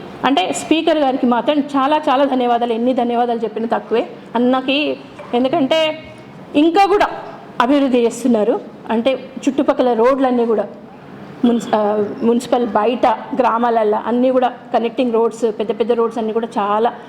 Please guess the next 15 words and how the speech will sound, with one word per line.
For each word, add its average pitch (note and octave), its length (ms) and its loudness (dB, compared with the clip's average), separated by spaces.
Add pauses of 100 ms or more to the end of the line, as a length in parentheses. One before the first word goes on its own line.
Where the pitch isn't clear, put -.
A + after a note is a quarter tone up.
(160)
పెద్ద A#3 300 0
మొత్తంలో C#4 440 2
ఫండ్స్ B3 320 -2
తీసుకొస్తున్నారు. A3+ 720 0 (880)
ఇంకా B3+ 260 2
నాలుగు, B3 400 2
రాబోయే A3+ 380 4
నాలుగు B3 260 2
సంవత్సరాల్లో A#3+ 640 0
వికారాబాద్ C4+ 640 0
కని C#4 400 2
విని C4+ 340 2
ఎరగని B3+ 400 2
రీతిలో C4 380 0
అయితే D#4+ 300 -2